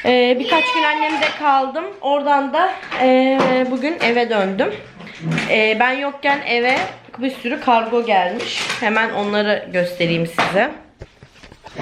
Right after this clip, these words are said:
Biz, e, Fisher Price'ın şu tuvaletini almak zorunda kaldık.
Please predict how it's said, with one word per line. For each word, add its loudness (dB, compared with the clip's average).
Biz, 0
e, 4
Fisher -8
Price'ın 0
şu -8
tuvaletini 2
almak 0
zorunda 0
kaldık. 0